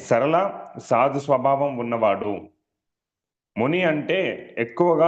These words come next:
మౌనంలో ఉండేవాడు. స్వామి అంటే తనను తాను స్వాధీనపరుచుకున్నవాడు.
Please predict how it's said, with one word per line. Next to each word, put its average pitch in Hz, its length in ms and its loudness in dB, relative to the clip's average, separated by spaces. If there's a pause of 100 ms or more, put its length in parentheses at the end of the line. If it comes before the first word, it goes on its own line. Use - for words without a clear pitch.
(140)
మౌనంలో 147 420 2 (120)
ఉండేవాడు. 110 640 0 (2250)
స్వామి 151 480 0 (180)
అంటే 135 240 -2 (140)
తనను 143 340 2
తాను 139 340 0
స్వాధీనపరుచుకున్నవాడు. 127 1400 0